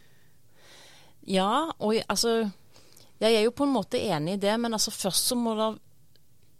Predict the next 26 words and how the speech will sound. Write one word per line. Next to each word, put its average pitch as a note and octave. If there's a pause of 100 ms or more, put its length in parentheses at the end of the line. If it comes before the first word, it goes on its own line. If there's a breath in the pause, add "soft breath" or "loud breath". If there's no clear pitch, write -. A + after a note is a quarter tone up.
(120)
være E3
en G3
interesse F#3
og -
skape E3+
sin F#3
interesse, F3+ (500 soft breath)
og A3
så E4+
er E3
det F#3+
jo G#3+
da E3+
igjen F3
den F3+
her, F3
på G3
en F3+
måte, E3
hermeneutiske F#3
sirkelen D#3+
der, D#3
så G#3+
kan A3+
man, A#3
ja, D#4+